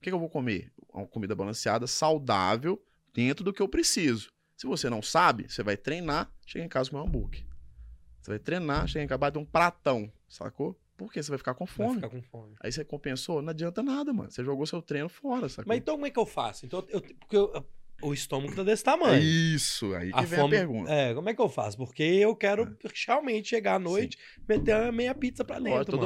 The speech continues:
Speaker 1: mundo, até eu quero, é. Eu quero agora, tô com fome, inclusive. É, <laughs> a
Speaker 2: Tem
Speaker 1: pergunta é o
Speaker 2: Coca?
Speaker 1: seguinte, é, <laughs> não, obrigado.
Speaker 2: Cerveja?
Speaker 1: <laughs> Cerveja? Obrigado.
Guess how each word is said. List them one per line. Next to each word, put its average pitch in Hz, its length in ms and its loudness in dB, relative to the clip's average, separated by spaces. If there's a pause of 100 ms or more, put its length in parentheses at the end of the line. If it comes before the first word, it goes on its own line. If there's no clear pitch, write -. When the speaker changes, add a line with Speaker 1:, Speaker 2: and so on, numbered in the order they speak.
Speaker 1:
mundo, - 40 -4
até 143 180 0
eu 226 100 0
quero, 170 300 -2
é. 120 160 -4
Eu - 80 -18
quero 135 160 2
agora, 180 280 0
tô 135 100 -6
com 165 120 -6
fome, 147 260 -6
inclusive. 107 360 -6 (320)
É, 127 120 4
<laughs> 123 560 0 (500)
a 123 80 0
Speaker 2:
Tem 123 100 -6
Speaker 1:
pergunta 147 280 6
é 160 40 10
o 160 40 8
Speaker 2:
Coca? - 0 -
Speaker 1:
seguinte, 107 360 -2
é, 143 100 8
<laughs> 139 440 4
não, 131 140 4
obrigado. 117 420 4
Speaker 2:
Cerveja? 135 480 0 (240)
Speaker 1:
<laughs> - 240 -10
Cerveja? 139 640 2 (220)
Obrigado. 110 520 0